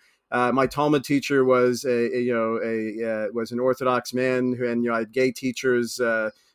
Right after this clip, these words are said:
who, who taught, who, many of them who were raised Orthodox. And this, this world of just the diversity, women,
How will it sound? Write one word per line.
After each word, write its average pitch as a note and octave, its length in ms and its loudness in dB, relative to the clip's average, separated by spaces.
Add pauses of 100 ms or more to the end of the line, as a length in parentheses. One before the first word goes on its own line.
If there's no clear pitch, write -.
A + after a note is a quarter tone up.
who, B2 280 4
who A#2+ 140 -4
taught, C3 380 0
who, B2+ 180 -2
many C3 200 0
of B2 80 -2
them B2+ 120 -2
who B2+ 80 -2
were A#2+ 120 2
raised B2 300 2
Orthodox. A#2+ 640 -2 (420)
And C3+ 320 2
this, - 460 2 (180)
this E3 280 2
world D#3 520 6
of B2 400 0 (340)
just C3+ 180 -4
the D3+ 80 -2
diversity, C3+ 720 2
women, C#3 500 2